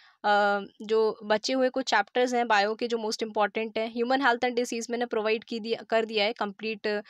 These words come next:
जिसमें क्वेश्चंस कवर हुए हैं उस चैप्टर के, तो you can check it out। So question number eight, next question, coral reefs in India can be found in, जो coral reefs in India के अंदर है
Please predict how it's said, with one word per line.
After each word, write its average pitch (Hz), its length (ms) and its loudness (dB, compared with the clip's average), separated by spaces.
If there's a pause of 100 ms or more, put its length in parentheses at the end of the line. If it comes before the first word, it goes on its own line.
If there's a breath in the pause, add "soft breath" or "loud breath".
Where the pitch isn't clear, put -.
(280 loud breath)
जिसमें 220 260 -6
क्वेश्चंस 226 400 -2
कवर 202 280 2
हुए 208 160 0
हैं 214 60 -2
उस 220 140 -6
चैप्टर 208 320 -4
के, 233 220 -8 (480)
तो 208 220 -2
you 220 120 -4
can 240 240 2
check 214 220 -2
it 226 160 2
out। 214 300 2 (1900)
So - 100 -8
question 240 380 2
number 294 200 4
eight, 269 200 2
next 240 320 -2
question, 240 340 2 (200)
coral 254 280 8
reefs 254 320 -4
in 254 100 0
India 233 360 2
can 220 300 0
be 247 140 -6
found 214 300 0
in, 196 160 -6 (580)
जो 220 80 -2
coral 240 360 4
reefs 254 280 -4
in 254 140 -2
India 226 260 0
के 262 80 -2
अंदर 233 280 2
है 233 160 0